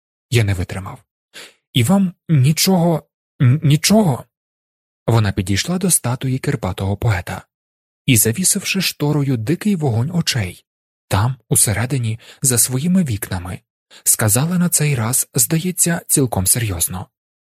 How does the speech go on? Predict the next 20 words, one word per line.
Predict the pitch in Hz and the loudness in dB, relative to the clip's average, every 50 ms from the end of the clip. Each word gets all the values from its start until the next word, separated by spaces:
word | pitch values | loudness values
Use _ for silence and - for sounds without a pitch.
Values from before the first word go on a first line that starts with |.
| _ _ _ _ _ _ _ _ _ | _ _ _ _ _ _ _ _ _
Можливо, | 107 107 107 - - 185 190 185 196 190 185 - - _ _ _ | 2 2 2 2 2 0 0 0 -2 -4 -4 -8 -16 _ _ _
щоб | - - - 175 - | -6 -2 -2 -2 0
пом'якшити | - 202 196 156 107 92 - - - 107 - 113 | 2 4 4 4 4 4 2 0 -2 -2 -2 0
мене. | 117 110 92 90 90 95 - _ _ _ _ _ _ _ _ _ _ _ _ | -2 -2 -2 -4 -8 -10 -14 _ _ _ _ _ _ _ _ _ _ _ _
Сказала | - - - 104 98 - 104 113 139 147 147 135 - _ _ _ _ - | -6 -4 -2 0 0 0 0 0 0 -2 -4 -4 -8 _ _ _ _ -2
дуже | 117 - 190 190 - 202 | 2 2 4 4 4 2
розумну | 190 180 151 117 110 92 92 104 110 110 | 2 2 2 2 0 0 0 0 0 -2
річ. | - 87 92 - - - _ _ _ _ _ _ _ _ _ _ _ _ _ _ _ _ _ _ _ _ | -2 -4 -6 -6 -8 -8 _ _ _ _ _ _ _ _ _ _ _ _ _ _ _ _ _ _ _ _
«Чи | - - 120 | 2 2 4
не | 117 113 | 4 2
вважаєте | 104 104 107 104 113 143 170 185 190 - 196 | 2 0 0 0 0 0 0 -2 -2 -2 -2
ви | 160 160 160 | 0 0 -2
дивним, | 127 - 104 92 - 90 90 92 - - - _ _ - - - - | 0 0 -2 -2 -2 -6 -8 -8 -10 -12 -14 _ _ -20 -20 -4 -4
що | - - 165 151 | 0 0 0 0
колись | - 175 165 190 185 - 160 | 0 0 0 0 0 2 0
люди | 131 143 170 190 175 175 165 190 - _ _ | 0 0 0 -2 -4 -4 -4 -6 -8 _ _
терпіли | - 147 135 120 - - 170 190 190 202 | -2 -2 -2 -2 -2 0 0 2 2 0
ось | 185 - 139 160 - - | 0 0 0 0 0 0
таких | - 147 139 - - 104 95 - - | -2 -4 -6 -4 -6 -8 -6 -6 -10
от? | 104 - - - | -12 -12 -16 -20